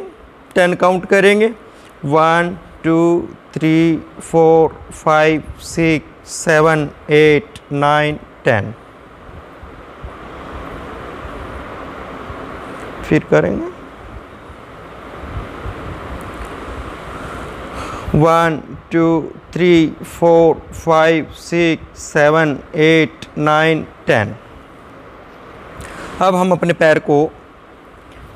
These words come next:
उठाने की कोशिश, उठाएंगे, leg raise करेंगे।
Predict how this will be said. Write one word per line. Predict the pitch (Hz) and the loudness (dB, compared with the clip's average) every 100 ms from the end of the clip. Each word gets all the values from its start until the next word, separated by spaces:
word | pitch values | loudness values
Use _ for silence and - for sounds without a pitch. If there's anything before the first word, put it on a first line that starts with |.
| - | -2
उठाने | 175 165 165 170 | 0 2 2 0
की | 170 156 147 - - | -2 -8 -10 -14 -2
कोशिश, | 170 156 - - 175 | 0 0 -4 -4 -4
उठाएंगे, | - 160 175 196 208 - - - - - - - | 0 2 4 4 0 -4 -18 -20 -20 -20 -20 -4
leg | 160 151 151 | 2 4 4
raise | 143 151 143 | 4 2 4
करेंगे। | 170 156 160 196 | 2 2 0 -4